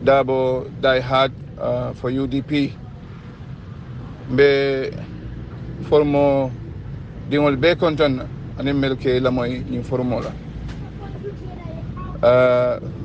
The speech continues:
bi somanda nga Bakar Tawale la, bi amole la moy ni formo to, ay niya ku ya bake. Andun ako sama, abe continue la le.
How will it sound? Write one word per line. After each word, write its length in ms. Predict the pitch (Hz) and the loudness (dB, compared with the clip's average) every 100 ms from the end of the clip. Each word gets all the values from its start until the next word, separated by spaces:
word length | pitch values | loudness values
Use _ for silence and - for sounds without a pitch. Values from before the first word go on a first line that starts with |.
| 127 | -2
bi 460 | 135 135 135 131 123 | 0 2 0 0 2
somanda 640 | 156 160 151 143 139 135 - - - - - - - - - - - | 2 4 4 4 4 2 -4 -8 -4 -4 -4 -10 -10 -10 -10 -6 2
nga 160 | 143 143 | 4 6
Bakar 340 | 139 143 139 | 4 2 -2
Tawale 500 | 127 135 135 131 131 | 2 4 4 4 2
la, 320 | 123 123 123 123 - - - - - - - - - 127 | 2 0 0 -6 -12 -12 -12 -12 -10 -10 -10 -10 -6 2
bi 140 | 139 | 4
amole 360 | 135 143 151 147 | 6 6 4 6
la 120 | 143 | 4
moy 280 | 143 139 135 | 2 0 -2
ni 160 | 135 131 | -2 -2
formo 400 | 165 165 165 151 | 0 2 2 4
to, 220 | 151 147 - - - - - - - - - - - | 4 2 -6 -16 -16 -16 -16 -16 -14 -14 -14 -16 -8
ay 160 | 127 135 | -2 0
niya 260 | 151 156 143 | 4 2 4
ku 60 | |
ya 140 | 147 131 | 4 4
bake. 400 | 151 139 131 110 - - - - - - - - - - - - - - | 4 2 -2 -12 -14 -16 -16 -16 -16 -16 -16 -16 -16 -16 -14 -16 -16 -8
Andun 360 | 120 127 127 127 | -4 -2 -2 -2
ako 680 | 123 135 143 143 143 139 - - - - - | -4 4 6 8 6 4 -2 -14 -16 -16 -14
sama, 540 | - - 147 143 135 - - - - - - - - - - - - | -6 4 4 4 -2 -4 -14 -16 -14 -16 -16 -16 -14 -14 -14 -14 -10
abe 180 | 123 131 | -2 -2
continue 420 | - 151 156 160 | 2 2 4 4
la 120 | 143 | 4
le. 140 | 113 | 0